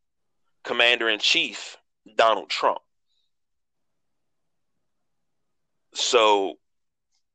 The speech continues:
<laughs> it, it's a lot. This is a lot deeper than what it's looking like on the surface, and I will say that.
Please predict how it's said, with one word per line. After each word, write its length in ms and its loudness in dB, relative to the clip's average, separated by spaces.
<laughs> 0 -
it, 520 -6
it's 460 2
a 60 4
lot. 300 4
This 220 2
is 80 -2
a 80 6
lot 260 6
deeper 280 -2
than 160 -2
what 120 4
it's 180 -4
looking 260 2
like 180 2
on 120 0
the 60 -4
surface, 440 0
and 80 -2
I 80 4
will 240 0
say 220 0
that. 180 -4